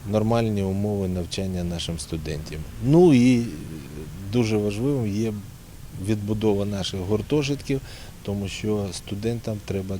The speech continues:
дати нормальне житло, де вони будуть мешкати. Сьогодні,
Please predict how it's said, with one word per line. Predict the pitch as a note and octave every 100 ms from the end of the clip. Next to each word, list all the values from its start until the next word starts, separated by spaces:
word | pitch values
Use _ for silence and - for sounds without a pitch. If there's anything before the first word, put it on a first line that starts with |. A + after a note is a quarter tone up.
| F#2
дати | F#2+ - F#2+ - - - -
нормальне | G2 G#2 G#2 F2+ E2+ E2+
житло, | E2+ G2 - A#2 D3 D#3 - - - F#2+
де | G2+
вони | G2 G2 G2
будуть | G2 F#2+ F#2 - - - - -
мешкати. | F#2+ F2+ - E2+ - E2
Сьогодні, | - G2+ B2+ A#2+ A2+ G#2